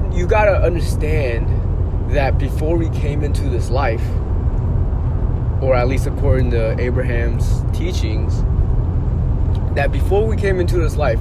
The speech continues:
we were, we were already a conscious, we were already, like, lived, like, we already had something. We, we weren't just born the moment we were born. Like, we had a, a life,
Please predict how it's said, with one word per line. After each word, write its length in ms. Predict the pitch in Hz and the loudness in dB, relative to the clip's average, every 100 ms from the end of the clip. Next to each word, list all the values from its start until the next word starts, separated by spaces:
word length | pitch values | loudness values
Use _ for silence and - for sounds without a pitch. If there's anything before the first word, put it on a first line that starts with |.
| - | 0
we 80 | - | 2
were, 240 | 277 262 | 2 2
we 160 | - 233 | 2 0
were 180 | 240 | 0
already 800 | - 160 160 151 175 160 135 127 - - - - - - - - - - - - - - - - | 2 2 2 2 2 2 0 -4 -4 -4 -4 -4 -4 -4 -4 -2 -2 0 0 -2 -2 -2 -2 -2
a 80 | 156 | -2
conscious, 640 | - 165 165 - 175 - - - | 0 0 0 0 0 0 -2 0
we 80 | 170 | 2
were 140 | 233 | 4
already, 500 | 185 175 190 202 175 | 4 4 4 4 2
like, 240 | 156 139 - - - | 2 -2 -4 -4 -4
lived, 280 | 160 185 175 | 2 2 4
like, 180 | 151 143 | 2 2
we 140 | 196 | 4
already 240 | 214 190 | 4 4
had 480 | 185 165 175 165 - | 2 2 2 2 0
something. 380 | - 143 170 175 | -2 0 0 2
We, 200 | 180 196 | 2 0
we 160 | 185 190 | 2 4
weren't 240 | 220 214 | 4 4
just 180 | 180 151 | 2 0
born 760 | 151 170 151 143 - - - - | 4 4 4 2 0 -2 -2 0
the 60 | |
moment 340 | 147 156 151 151 | 2 2 2 0
we 60 | |
were 160 | 143 127 | 0 0
born. 340 | 120 165 147 | 2 2 2
Like, 160 | 135 123 | 0 0
we 140 | 151 | 0
had 300 | 156 156 143 - - - - - - - - | 2 2 2 0 0 -2 -2 -2 -2 0 2
a, 140 | 143 | 2
a 260 | 131 - 131 | 2 0 0
life, 340 | 147 156 151 | 2 2 2